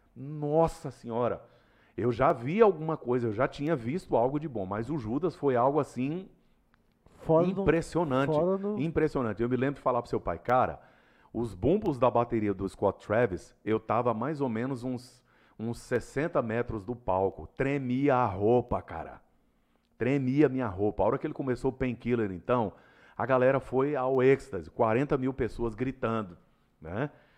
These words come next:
Speaker 1: E era pro Motorhead ter se apresentado nesse primeiro dia, o Leme passou mal,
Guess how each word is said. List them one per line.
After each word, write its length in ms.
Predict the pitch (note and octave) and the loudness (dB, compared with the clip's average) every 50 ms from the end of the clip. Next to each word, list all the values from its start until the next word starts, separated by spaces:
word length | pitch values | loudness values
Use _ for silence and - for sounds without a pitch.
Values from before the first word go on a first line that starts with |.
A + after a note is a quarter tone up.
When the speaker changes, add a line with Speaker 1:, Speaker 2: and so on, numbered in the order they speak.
| _ _ _ - | _ _ _ -10
Speaker 1:
E 720 | G2+ G#2 A2+ A2+ A2+ A2+ A2+ A2+ A2+ G#2+ G#2 G2 F#2+ F2+ - _ | -6 -4 -2 0 0 0 0 0 0 0 -2 -2 -4 -6 -8 _
era 260 | - B2 C3+ D3 D#3+ | 0 2 2 2 2
pro 180 | D3 - C3+ B2+ | 0 -2 -4 -4
Motorhead 680 | B2 B2 C3 B2 C3+ B2 G#2+ F2 G#2+ A2+ B2+ C#3 C3+ C3 | -2 -2 -2 0 0 0 0 0 0 0 0 0 -2 -4
ter 160 | - - A#2 | -4 -4 -4
se 120 | - - | -2 -4
apresentado 680 | A#2 - A2+ G#2+ F#2+ G#2 G2 F2 - F#2+ F#2 F#2 F2+ F#2 | -4 -4 -4 -4 -4 -4 -6 -4 -4 -4 -4 -4 -4 -6
nesse 180 | F2 F2 - | -10 -10 -10
primeiro 360 | - F#2 F2 E2+ G2 A2 B2 | -10 -10 -8 -6 -4 -4 -4
dia, 340 | A2 F#2+ F#2+ G2 G#2 G#2+ G#2+ | -6 -6 -4 -4 -2 -2 -2
o 180 | - - A2 G#2 | -2 -4 -4 -2
Leme 300 | G#2 G#2 G#2 G#2 G#2 F#2+ | -2 -2 -2 -4 -6 -6
passou 400 | - G2+ F#2 - - - G#2 A2+ | -4 -4 -6 -4 -4 -4 -4 -2
mal, 440 | A2+ G2+ G2 G2 G2+ A2 A#2 A#2 | -2 -2 0 2 2 2 2 0